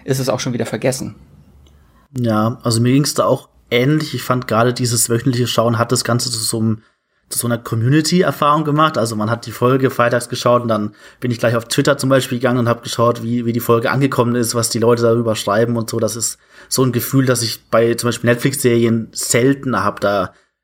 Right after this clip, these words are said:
Speaker 2: äh, verdichtet sich der Hype dann manchmal so ein Wochenende lang oder so. Alle schreiben darüber und dann ist es irgendwie schon wieder vorbei. Und bei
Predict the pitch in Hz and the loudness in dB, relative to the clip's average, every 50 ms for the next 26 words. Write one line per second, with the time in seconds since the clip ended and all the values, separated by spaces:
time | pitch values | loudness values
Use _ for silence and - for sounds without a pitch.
0 | _ _ _ _ _ - 92 95 98 95 - - 110 117 127 131 147 143 139 - | _ _ _ _ _ -4 -2 -2 -2 -2 -2 -4 -4 -2 -2 -2 -2 -2 -2 -4
1 | 127 - 120 110 113 127 131 127 - 117 113 113 117 123 123 127 120 113 113 117 | -4 -2 -2 0 0 0 0 0 0 0 0 2 0 0 2 2 0 0 0 -2
2 | 113 113 - - 113 113 110 127 123 - 151 127 139 139 135 131 127 127 135 127 | -4 -4 -4 -4 -2 0 0 0 0 0 -2 0 2 2 2 2 2 0 0 0
3 | 127 120 120 - - 127 120 78 110 120 120 - - 117 113 117 123 117 120 123 | 0 0 0 0 -2 -4 -4 -2 -2 -4 -2 0 2 2 2 2 2 2 2 2
4 | 120 117 110 104 104 120 113 120 120 113 - 110 113 117 113 - 110 117 113 113 | 2 0 0 0 -2 -2 -4 -4 -6 -6 -6 -6 -6 -6 -4 -6 -4 -2 -2 -2
5 | 110 113 107 107 110 110 120 139 135 120 120 113 - 117 107 107 110 110 | -2 -2 -4 -2 0 0 2 0 0 -2 -4 -4 -2 -2 0 0 0 -2